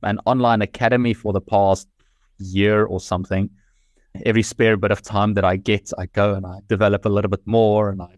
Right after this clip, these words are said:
build it up a bit more. So all goes well, within the next six weeks, Mindwalker Academy will officially be launching, uh, with my first course. I've got two other courses that I'm also still busy recording and doing the,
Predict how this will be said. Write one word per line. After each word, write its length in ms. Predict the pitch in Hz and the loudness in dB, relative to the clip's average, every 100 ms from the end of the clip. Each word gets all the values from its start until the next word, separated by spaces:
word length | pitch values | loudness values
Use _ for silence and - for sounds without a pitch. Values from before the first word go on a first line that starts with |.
| _ | _
build 240 | 110 104 101 | 0 2 0
it 60 | |
up 160 | 98 110 | 0 -2
a 40 | |
bit 220 | 98 98 | -6 -4
more. 280 | 101 98 101 _ _ _ _ _ - | -2 -2 -4 _ _ _ _ _ -18
So 500 | - 110 104 101 95 - _ _ | -2 0 2 0 -2 -8 _ _
all 180 | 127 139 | 0 2
goes 280 | 135 127 120 | 2 2 2
well, 460 | 101 104 135 185 - | 2 4 2 -2 -8
within 360 | 98 98 110 101 | -8 -6 -4 -2
the 80 | 101 | -2
next 320 | 101 - - | -4 -8 -8
six 340 | - - - | -6 -6 -6
weeks, 380 | 107 104 - - | -2 -2 -4 -6
Mindwalker 560 | 101 104 101 104 - 101 | -2 0 0 -2 -2 -4
Academy 440 | - 104 107 104 | 0 0 2 0
will 180 | 98 92 | -2 -4
officially 420 | - 120 - 110 | -4 -6 -2 -2
be 140 | 101 | -2
launching, 500 | 95 92 92 127 147 160 _ _ _ _ _ 104 | -4 -4 -4 -2 -4 -6 _ _ _ _ _ -2
uh, 80 | 101 | -2
with 160 | 101 | 0
my 140 | 98 92 | -2 -2
first 440 | - 101 - - | 0 0 -2 -6
course. 460 | - 98 143 - - _ _ _ _ _ _ | 0 2 2 -2 -12 _ _ _ _ _ _
I've 160 | 92 - | -8 -4
got 160 | 101 - | -4 -2
two 200 | 123 104 | 2 2
other 140 | 104 | 2
courses 400 | - 101 - 104 | 0 0 0 -4
that 100 | 98 | -2
I'm 80 | 98 | -2
also 260 | 104 - | -2 -4
still 200 | - 113 | -6 -4
busy 260 | 98 95 104 | -2 -2 0
recording 800 | 95 - - 98 98 95 98 98 | -2 -4 -2 0 2 0 -2 -2
and 300 | 95 95 95 | -4 -4 -4
doing 280 | 95 95 95 | -2 -2 0
the, 420 | 95 92 92 | 0 0 -2